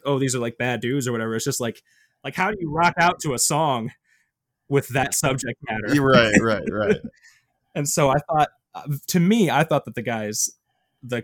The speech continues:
Speaker 1: guys up near the front of the stage seemed a little uncomfortable while their girls were, were just having the time of their life to that song. And so that
Speaker 2: Yeah.
Speaker 1: was just, it's an interesting, weird observation that I <laughs> made.
Speaker 2: Yeah.
Speaker 1: So, but all that to say, they really won the crowd over by the end of that set. And
Speaker 2: Good.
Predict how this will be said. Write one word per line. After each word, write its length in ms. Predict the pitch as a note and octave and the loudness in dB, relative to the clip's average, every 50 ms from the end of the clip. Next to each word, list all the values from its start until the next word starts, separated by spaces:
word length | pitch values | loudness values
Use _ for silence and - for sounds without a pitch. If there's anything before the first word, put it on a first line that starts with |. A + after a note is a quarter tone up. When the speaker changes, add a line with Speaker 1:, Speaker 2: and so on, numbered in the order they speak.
| - | -4
Speaker 1:
guys 300 | - C3+ B2+ B2+ B2+ A#2+ | -2 -2 0 0 0 0
up 160 | B2 B2+ A2+ B2 | -2 -4 -4 -4
near 140 | B2+ A#2+ | -6 -6
the 80 | A#2 A#2 | -6 -6
front 180 | - C#3 B2+ A#2 | -6 -6 -6 -6
of 60 | A2 | -6
the 60 | A2+ | -6
stage 460 | - - B2+ A2+ A2 A2 - - - _ | -6 -6 -4 -4 -4 -6 -8 -12 -12 _
seemed 240 | - - - A#2+ A2+ | -12 -10 -8 -6 -6
a 20 | A#2+ | -6
little 160 | A#2 A#2+ A2+ | -4 -4 -6
uncomfortable 440 | A2+ A2+ B2+ A#2+ A2 B2 A#2+ A2+ A#2 | -6 -6 -6 -6 -6 -4 -4 -4 -2
while 160 | A#2 A#2 A#2+ | -2 -2 -2
their 140 | A2+ A#2 A2+ | -2 -4 -4
girls 340 | G2+ B2 B2 A2+ A2+ A2 - | -2 -2 -2 -2 -2 -4 -4
were, 300 | C3 A#2 A2+ A2+ G2+ - - | -4 -4 -6 -6 -10 -10 -10
were 260 | C#3 A#2 A2 A2 - _ - | -8 -6 -6 -8 -10 _ -12
just 180 | - A#2+ - | -12 -10 -6
having 240 | - B2+ A2+ G#2+ G#2+ | -4 -4 -4 -4 -6
the 60 | G#2+ | -8
time 240 | G#2+ - A#2 G#2+ G#2 | -6 -6 -6 -6 -6
of 80 | G#2 G2+ | -8 -8
their 100 | G#2 G#2 | -8 -8
life 220 | G#2 G2+ G2+ G2+ | -8 -8 -10 -10
to 80 | - A#2+ | -10 -12
that 180 | G#2+ G2+ - | -12 -10 -10
song. 300 | - - G#2+ G#2 G2+ - - _ _ _ _ - _ _ _ _ - | -10 -10 -10 -12 -14 -16 -18 _ _ _ _ -20 _ _ _ _ -4
And 120 | D3+ - | -2 0
so 100 | - C#3 | 2 4
that 100 | - - - | 4 6 4
Speaker 2:
Yeah. 40 | |
Speaker 1:
was 80 | B2 D3 | 4 2
just, 140 | D3 - - - - - | -2 -4 -8 -8 -6 -4
it's 100 | F#3 A3 | -4 -2
an 60 | - | 2
interesting, 500 | A3 A3 A#3 - A3 - - G3+ F3 D3 | 2 2 2 2 0 2 2 2 2 2
weird 220 | C#3 D#3 D#3 D3+ D3+ | 0 0 2 2 2
observation 640 | C#3+ C#3 B2+ C#3 C3+ A2+ A#2+ A2 G#2+ - B2 A2 | 2 2 0 -2 -4 -4 -4 -6 -6 -6 -6 -8
that 120 | G#2+ G#2+ | -6 -6
I 140 | B2 - - | -2 -2 -2
<laughs> 0 | |
made. 380 | D3+ A2+ A#2+ - - B2 - - _ _ _ - - | -2 -2 -4 -6 -8 -10 -10 -12 _ _ _ -4 0
Speaker 2:
Yeah. 220 | - B2 G#2 G2 F2+ - _ _ _ _ _ _ _ | 0 0 0 0 -4 -8 _ _ _ _ _ _ _
Speaker 1:
So, 280 | - - G#3 F#3 F3 E3+ | 0 2 4 4 4 4
but 240 | D3 F3+ F#3+ F3 D3+ | 2 2 2 2 2
all 180 | E3+ F3+ D#3 | 0 0 0
that 180 | F3 E3 D3+ - | 0 -2 -2 -2
to 60 | - | -4
say, 180 | - - B2+ A#2 | -4 -4 -4 -2
they 160 | A#2 C3 C3 | -2 -2 -2
really 300 | B2+ B2 A#2+ A#2 A2+ G#2+ | -2 -2 -2 -2 -2 -4
won 240 | G#2+ G#2+ G#2+ G#2+ G2+ | -4 -4 -6 -6 -8
the 80 | G2 | -10
crowd 260 | - - A#2 G#2 G#2 | -8 -8 -6 -6 -4
over 200 | G#2 G2+ G2+ G#2 | -6 -6 -6 -8
by 180 | G2+ G2+ F#2+ F#2+ | -8 -8 -10 -10
the 80 | G2 G2+ | -10 -10
end 120 | G2 F#2+ | -10 -10
of 60 | G2 | -12
that 180 | G2 G2 F#2 - | -12 -12 -10 -8
set. 340 | - - A2 G2+ G2 - _ _ _ _ _ _ _ _ _ | -6 -6 -6 -8 -10 -12 _ _ _ _ _ _ _ _ _
And 200 | - A2 G2+ G2+ | -6 -6 -4 -2
Speaker 2:
Good. 140 | A#2 A#2+ | 0 -2